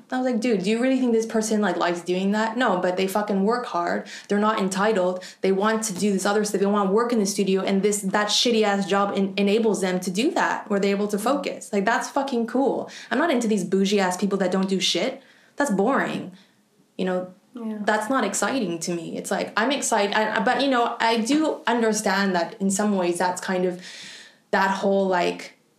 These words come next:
Speaker 1: American model, like, that, like, American dream myth of, like, working really hard.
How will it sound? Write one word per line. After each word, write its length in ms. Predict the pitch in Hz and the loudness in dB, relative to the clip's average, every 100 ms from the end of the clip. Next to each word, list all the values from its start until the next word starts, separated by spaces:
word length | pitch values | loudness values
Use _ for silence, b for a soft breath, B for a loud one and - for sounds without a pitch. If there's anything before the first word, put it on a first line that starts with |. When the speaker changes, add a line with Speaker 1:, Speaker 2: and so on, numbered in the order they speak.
| _ - | _ -4
Speaker 1:
American 640 | 180 180 180 180 180 180 | 0 2 2 0 0 -2
model, 540 | 170 175 180 180 180 - _ _ 175 | 0 0 0 0 -4 -10 _ _ -10
like, 160 | - | -6
that, 220 | - - | -4 -4
like, 160 | 175 170 | -6 -4
American 500 | 180 170 175 185 196 | -2 -2 -2 0 0
dream 400 | 190 175 180 175 | 0 -4 -2 -2
myth 320 | 175 175 - _ _ | -2 -4 -12 _ _
of, 160 | 180 175 | -8 -6
like, 220 | - - | -8 -4
working 440 | 180 180 196 175 170 | -4 -2 -2 -2 -2
really 220 | 185 180 | -2 -2
hard. 560 | 175 170 185 190 180 | -4 -4 -2 -4 -4